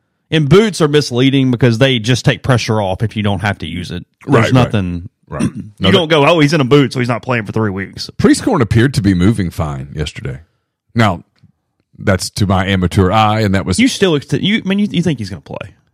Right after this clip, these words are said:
Speaker 2: If you made me guess, I would guess he plays.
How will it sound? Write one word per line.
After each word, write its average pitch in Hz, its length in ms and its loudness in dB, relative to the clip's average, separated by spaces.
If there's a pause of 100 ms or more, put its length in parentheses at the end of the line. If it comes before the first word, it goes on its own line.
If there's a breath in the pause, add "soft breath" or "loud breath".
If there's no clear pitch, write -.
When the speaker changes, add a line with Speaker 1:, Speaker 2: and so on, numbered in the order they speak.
(140)
Speaker 2:
If - 160 -4
you 311 80 2
made 220 180 4
me 147 100 2
guess, 117 520 0
I 110 60 -4
would 107 180 -2
guess 110 220 4
he 160 80 -2
plays. - 460 -4